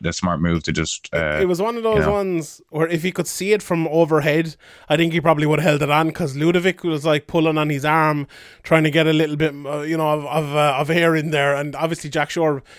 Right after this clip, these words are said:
Speaker 2: facing completely the other way couldn't really see that, um, <laughs> and then kinda gave it up. But I think he was too close to the cage. I think he realised, like,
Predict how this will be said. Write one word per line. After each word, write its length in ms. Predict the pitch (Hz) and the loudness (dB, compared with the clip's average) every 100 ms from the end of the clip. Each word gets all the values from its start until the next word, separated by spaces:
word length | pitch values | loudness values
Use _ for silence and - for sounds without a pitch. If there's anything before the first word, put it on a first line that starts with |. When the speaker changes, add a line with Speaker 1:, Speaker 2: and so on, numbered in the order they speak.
| - | -20
Speaker 2:
facing 480 | - 165 165 - 147 | -4 0 0 0 -6
completely 440 | - 165 160 160 151 | -4 -2 0 0 0
the 80 | 147 | 0
other 160 | 151 | 2
way 160 | 156 156 | 0 0
couldn't 240 | 160 143 | -2 -4
really 300 | 147 147 143 | -4 -2 -2
see 260 | 143 165 180 | -2 -2 0
that, 380 | 190 214 - - | 2 0 -2 -14
um, 500 | 180 170 170 165 156 147 - - - _ _ _ - | -4 0 4 2 0 -12 -18 -20 -20 _ _ _ -4
<laughs> 380 | 147 - 208 160 | -4 2 2 4
and 160 | 175 | 2
then 140 | 170 160 | 2 2
kinda 180 | 160 | 0
gave 220 | 151 160 156 | 0 0 0
it 60 | |
up. 100 | 156 | 0
But 160 | 190 - - - | -2 -4 -12 -10
I 80 | |
think 220 | 160 226 214 | -6 -4 -2
he 80 | |
was 260 | 190 185 175 | 0 2 0
too 180 | - 175 | -6 -6
close 260 | 180 170 | -2 -2
to 60 | - | -2
the 60 | 160 | -4
cage. 200 | 165 156 | 0 0
I 80 | |
think 120 | 165 208 | 0 2
he 100 | 196 | 4
realised, 400 | 196 185 165 151 | 6 8 6 6
like, 240 | 151 | 2